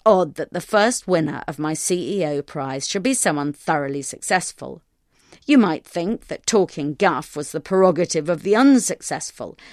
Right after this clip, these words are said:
a useful trick to hide the blemishes. But as luxury is all about selling things at wildly inflated prices, it makes sense to have some wildly inflated language to go with it.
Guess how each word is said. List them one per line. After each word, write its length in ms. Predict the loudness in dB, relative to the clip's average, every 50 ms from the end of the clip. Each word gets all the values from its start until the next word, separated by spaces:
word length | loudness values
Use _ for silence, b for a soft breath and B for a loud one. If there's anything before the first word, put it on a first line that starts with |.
| B -6
a 80 | -2
useful 500 | 0 2 4 2 2 0 -4 -10 -12 -12
trick 400 | -10 -6 -4 -4 -4 -4 -6 -10
to 140 | -10 -10 -10
hide 360 | -6 -6 -6 -6 -6 -8 -12
the 60 | -10
blemishes. 760 | -4 -2 0 0 0 -2 -4 -6 -10 -12 -14 -14 -14 -16 -16 -18 _ _ _ _ _ _ _ _ _ _ _ _
But 100 | -2 2
as 240 | 4 4 4 4 2
luxury 520 | 2 2 2 2 0 -4 -8 -8 -6 -6 -6
is 140 | -2 0
all 200 | 2 2 2 2
about 360 | 0 0 -2 -2 -2 -2 -4 -6
selling 440 | 0 2 2 4 4 2 0 -2
things 400 | -4 -4 -6 -6 -4 -6 -6 -8
at 120 | -10 -8 -4
wildly 540 | 0 0 0 0 0 -4 -8 -8 -10 -10 -8
inflated 580 | -8 -8 -8 -6 -6 -6 -8 -10 -14 -18 -8
prices, 580 | -4 -2 -2 -2 -2 -6 -8 -10 -10 -10 -12 b b b b b b b b b b
it 100 | 0 2
makes 300 | 4 4 2 0 -2 -4
sense 360 | -4 -2 -2 -2 -4 -6 -8
to 100 | -10 -10
have 180 | -8 -8 -8 -8
some 220 | -6 -6 -6 -6
wildly 600 | -2 2 4 4 4 4 0 -2 -4 -4 -6 -6
inflated 580 | -6 -6 -8 -8 -6 -6 -6 -8 -8 -10 -8 -4
language 640 | -2 0 0 0 0 -2 -4 -6 -10 -12 -14 -12 -12
to 80 | -12 -8
go 240 | -6 -6 -6 -6
with 240 | -2 -2 -2 -2 -2
it. 260 | -6 -12 -16 -16 -18